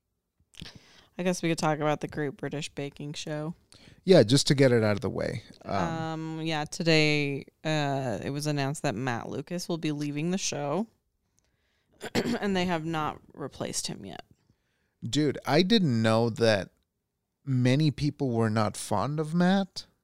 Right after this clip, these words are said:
Speaker 1: Mm-hmm.
Speaker 2: and I didn't know that you weren't so fond of Matt either.
Speaker 1: Yeah,
Speaker 2: So
Speaker 1: I
Speaker 2: you'll
Speaker 1: mean,
Speaker 2: have to
Speaker 1: it's
Speaker 2: tell me what's going on, because I'm just aloof. I,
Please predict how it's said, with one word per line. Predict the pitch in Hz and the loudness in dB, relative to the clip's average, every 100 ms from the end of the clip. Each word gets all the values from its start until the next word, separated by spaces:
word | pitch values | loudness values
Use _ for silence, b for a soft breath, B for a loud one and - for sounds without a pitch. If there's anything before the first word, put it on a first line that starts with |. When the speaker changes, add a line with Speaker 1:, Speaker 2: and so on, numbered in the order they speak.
| - | -8
Speaker 1:
Mm-hmm. | 185 175 165 170 | -4 -2 -4 2
Speaker 2:
and | 131 | 4
I | 131 | 6
didn't | 143 160 156 | 6 6 6
know | 147 | 6
that | 131 | 6
you | 135 117 143 | 2 0 2
weren't | 156 127 123 | 4 6 4
so | 113 - 120 | 4 2 2
fond | 107 - 107 107 | 2 -2 -4 -4
of | 104 | -6
Matt | 107 101 - - | -4 -4 -4 -6
either. | 120 110 98 104 - B B B B | -4 -4 -6 -10 -16 B B B B
Speaker 1:
Yeah, | - 269 294 294 | -10 -6 -4 -2
Speaker 2:
So | - 135 | 2 6
Speaker 1:
I | 131 | 8
Speaker 2:
you'll | 165 | 8
Speaker 1:
mean, | 156 | 8
Speaker 2:
have | 202 | 6
to | - | 4
Speaker 1:
it's | 196 | 2
Speaker 2:
tell | 143 139 | 4 4
me | 139 | 4
what's | 120 117 - | 4 4 2
going | 131 117 107 | 2 2 2
on, | 104 110 | 0 0
because | 113 127 | 2 4
I'm | 165 | 6
just | 160 - | 4 2
aloof. | 131 110 117 110 - | 2 2 2 0 2
I, | 110 | 2